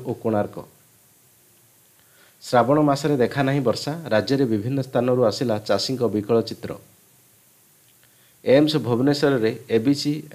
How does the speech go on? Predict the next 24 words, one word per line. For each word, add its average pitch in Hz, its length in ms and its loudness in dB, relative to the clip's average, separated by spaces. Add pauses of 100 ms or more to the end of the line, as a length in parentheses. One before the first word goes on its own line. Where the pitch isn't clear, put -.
(140)
ଇଲେକ୍ଟ୍ରୋକାର୍ଡ଼ିଓଗ୍ରାଫି 127 1120 2
ସମ୍ବନ୍ଧୀୟ 113 640 -4 (100)
ତାମିଲ 117 360 2 (340)
କର୍ମଶାଳା। 104 460 0 (1700)
ଆଜି 131 220 2
ଖୋଲିବ 147 360 4
ମାର୍କେଟ 135 400 2
ବିଲ୍ଡିଂ। 131 340 0 (140)
ବିଏମ୍ସି 135 480 2
ସହିତ 131 300 -4
ଆଲୋଚନା 120 460 2
ପରେ 120 240 2
ଗଣମାଧ୍ୟମକୁ 117 680 0
ସୂଚନା 117 380 -2
ଦେଇଛି 117 300 -4
ମାର୍କେଟ 104 360 -2
ବିଲ୍ଡିଂ 110 420 0
ବ୍ୟବସାୟୀ 104 400 0
ସଂଘ। 90 240 -6 (1900)
ଅ, 98 160 0
ବଢ଼ୁଛି 120 480 2
ବୁଲା 127 280 4
କୁକୁରଙ୍କ 139 480 -2
ସଂଖ୍ୟା, 135 420 -6